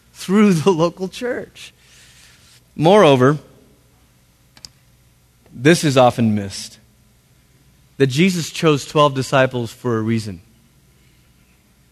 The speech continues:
This is something that's never taught, taught about,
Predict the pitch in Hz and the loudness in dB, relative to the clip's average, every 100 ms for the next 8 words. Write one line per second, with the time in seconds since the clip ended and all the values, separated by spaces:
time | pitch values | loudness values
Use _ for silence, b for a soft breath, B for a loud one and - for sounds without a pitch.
0 | - 175 285 - 170 156 151 139 156 147 | -8 -6 -6 -2 -2 0 0 0 -2 -2
1 | 143 180 160 _ _ _ _ 190 202 156 | 0 -2 -2 _ _ _ _ 2 4 4
2 | 117 104 | 0 -4